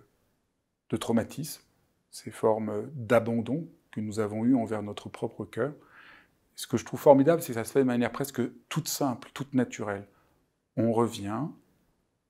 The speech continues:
on entre dans cette dimension, et doucement on se réhabitue à elle,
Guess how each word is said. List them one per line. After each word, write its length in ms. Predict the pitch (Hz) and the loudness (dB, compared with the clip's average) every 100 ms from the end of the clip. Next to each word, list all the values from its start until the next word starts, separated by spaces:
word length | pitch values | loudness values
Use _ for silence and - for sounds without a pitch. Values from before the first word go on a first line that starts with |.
| - | -12
on 180 | 104 104 | -6 2
entre 360 | 113 135 135 | 4 4 0
dans 140 | 113 110 | -6 -6
cette 260 | - 104 | -4 -6
dimension, 640 | 104 113 107 - - 139 180 _ _ _ _ _ - | -2 0 0 -6 -6 -6 -6 _ _ _ _ _ -8
et 60 | 104 | -4
doucement 340 | 117 - 143 | -2 2 4
on 80 | 156 | 4
se 140 | - | 2
réhabitue 680 | 117 107 131 127 123 - 120 | -2 4 4 2 -6 -2 -2
à 60 | 107 | -2
elle, 320 | 110 139 | -4 -6